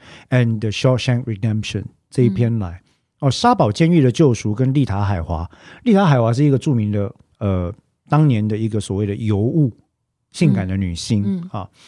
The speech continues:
Speaker 1: 那这个小说其实就在讨论说，就是以下我们要讲的故事。一个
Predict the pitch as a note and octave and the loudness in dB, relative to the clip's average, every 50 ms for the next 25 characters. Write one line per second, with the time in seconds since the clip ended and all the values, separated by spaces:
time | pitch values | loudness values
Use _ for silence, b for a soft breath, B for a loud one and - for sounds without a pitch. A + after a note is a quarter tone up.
0 | b b b b b b b b - G3 A3 - - - C#4 C4 B3 - - A2 | b b b b b b b b -2 0 -2 -2 -4 -4 0 2 2 2 2 2
1 | F#2+ - C3 C#3 B2+ - - A#2 A2 - C#3+ C3+ B2+ A#2 - G2+ F2 F2+ A2 A2+ | 0 2 2 2 2 2 0 0 0 2 0 0 0 0 -2 -4 -6 -4 -2 -2
2 | G#2 G2+ - - G2+ F#2 F2+ F#2 - _ _ _ - D#3+ C3 E3 A#2+ G#2 - C#3 | -2 -4 -6 -6 -8 -8 -8 -8 -12 _ _ _ -2 0 2 2 0 2 2 2
3 | A#2 G#2 G#2+ A2 G#2+ G#2 E2 E2 F2 - - G#2 G2+ F#2 - - - - - - | 2 2 2 0 0 -2 -2 -4 -6 -10 -12 -14 -14 -12 -10 -12 -12 -12 -14 -18
4 | _ _ _ _ _ _ _ _ _ _ _ _ _ _ - G3 A3+ G#3 A3 E3 | _ _ _ _ _ _ _ _ _ _ _ _ _ _ 0 0 2 4 2 0
5 | - | 0